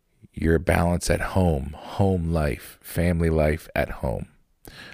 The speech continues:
uh, family life, uh, and your other family members as well. But it, it really does start at home, those that you keep close to you. And I need that.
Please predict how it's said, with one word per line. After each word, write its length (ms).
uh, 160
family 540
life, 520
uh, 40
and 380
your 320
other 280
family 520
members 440
as 200
well. 460
But 180
it, 240
it 200
really 240
does 260
start 420
at 140
home, 640
those 300
that 100
you 160
keep 300
close 400
to 160
you. 240
And 240
I 80
need 460
that. 340